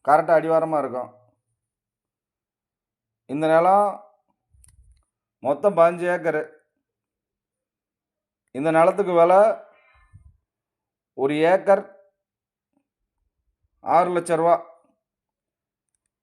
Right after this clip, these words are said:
ஒரு ஏக்கர் ஆறு லட்ச ரூபான்றது ஃபைனலு. இந்த நிலம் தேவைப்படுறவங்க கீழே உள்ள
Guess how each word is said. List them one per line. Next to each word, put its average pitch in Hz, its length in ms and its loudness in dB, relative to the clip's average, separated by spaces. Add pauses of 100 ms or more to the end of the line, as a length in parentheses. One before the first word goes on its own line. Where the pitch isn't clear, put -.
(680)
ஒரு 139 180 -4 (120)
ஏக்கர் 196 320 0 (1600)
ஆறு 185 160 2
லட்ச 185 160 -6
ரூபான்றது 190 440 -2
ஃபைனலு. 175 420 -2 (2000)
இந்த 156 260 -6
நிலம் 190 240 2
தேவைப்படுறவங்க 175 640 2 (1200)
கீழே 202 300 0
உள்ள 180 120 -4